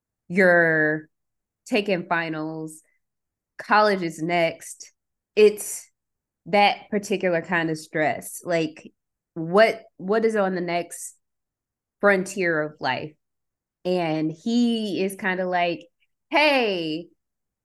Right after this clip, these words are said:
are we going to prom? Are we doing this? Are we doing that?" He just has a series of questions for her. And she's just like, "Please just get the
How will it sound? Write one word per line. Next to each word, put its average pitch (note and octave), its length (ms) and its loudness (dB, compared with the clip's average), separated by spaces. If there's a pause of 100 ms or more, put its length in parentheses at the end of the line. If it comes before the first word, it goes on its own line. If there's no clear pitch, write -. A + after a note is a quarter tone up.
(360)
are G#3+ 140 4
we A#3+ 120 2
going A3+ 260 2
to G3+ 60 0
prom? E3 580 -2
Are A3 240 6
we A3 160 -4
doing G3 320 -2
this? D3 420 -8
Are G3+ 240 4
we G#3 120 0
doing F#3+ 340 -2
that?" D3+ 220 -4
He G#3+ 180 -6
just G#3 220 -6
has F#3+ 500 2
a F3+ 80 -10
series G#3+ 440 0
of F3 100 -12
questions F3+ 520 -8
for D#3 140 -6
her. D#3 260 -2
And D#3+ 100 -8
she's E3+ 240 -12
just E3 200 -14
like, D3+ 300 -6
"Please F3 380 -6
just E3+ 200 -16
get D#3+ 140 -12
the D#3 80 -18